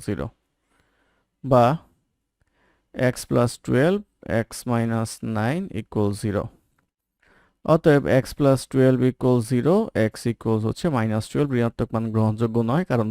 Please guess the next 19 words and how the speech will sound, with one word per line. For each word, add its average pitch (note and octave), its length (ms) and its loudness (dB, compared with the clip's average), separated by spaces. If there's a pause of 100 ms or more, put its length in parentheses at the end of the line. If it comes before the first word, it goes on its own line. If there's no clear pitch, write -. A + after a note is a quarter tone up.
দৈর্ঘ্য A2+ 240 0 (100)
ঋণাত্মক A#2 360 -2
হতে G#2+ 220 -2
পারে A2 220 0
না। D2+ 60 -6 (640)
তাহলে C3 220 4 (100)
x - 160 -6
minus B2+ 320 -2
নাইন A#2+ 200 0
equal C3+ 340 -2
zero, D3 200 0 (240)
x - 140 -6 (100)
equals A2 280 -2 (100)
আসবে G#2 260 -2
হচ্ছে - 220 -4 (160)
নাইন। F#2+ 160 -4 (640)
তাহলে C3+ 180 6 (100)
বাহুগুলো F3 440 8
হচ্ছে, A2+ 240 0